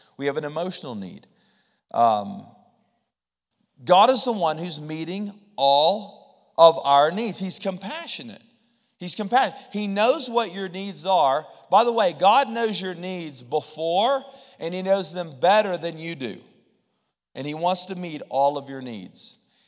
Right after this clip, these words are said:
And that's why we can smile today. We can smile today because God is really good. God is really strong.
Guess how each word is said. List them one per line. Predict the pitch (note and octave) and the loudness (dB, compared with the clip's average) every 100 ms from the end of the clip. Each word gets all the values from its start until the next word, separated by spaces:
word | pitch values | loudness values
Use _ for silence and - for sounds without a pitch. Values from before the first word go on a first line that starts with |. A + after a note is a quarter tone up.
| _ | _
And | B2 | -2
that's | C3+ D3 D#3 | 0 0 -2
why | D#3 | -4
we | C3 C3+ | -4 -8
can | D3 B2+ | -12 -14
smile | - G#2+ F#2 | -8 -8 -8
today. | A2 F#2 F2 E2+ _ _ _ _ _ | -10 -14 -14 -14 _ _ _ _ _
We | D3 G#3 | -4 -4
can | B3 | -4
smile | F3 F#3 F#3+ F#3+ | -4 2 4 4
today | F3+ E3+ E3+ | 2 0 -2
because | D3+ D#3 C3+ | -2 -10 -4
God | A2+ D3 E3 | 2 4 6
is | F#3+ C#3 | 4 -2
really | A#2 C#3+ F#3+ G3 G3+ | -10 -4 -2 0 -2
good. | D3+ B2 A#2 A#2+ - - _ _ _ _ _ - | -2 0 0 -4 -12 -20 _ _ _ _ _ 2
God | F3 F#3+ F#3+ | 6 8 6
is | C3+ | 0
really | C3 C#3 G3+ A3 A#3 | -6 0 2 2 2
strong. | - - D#3+ C3 A#2 A#2+ C3 | -2 0 4 4 2 -2 -8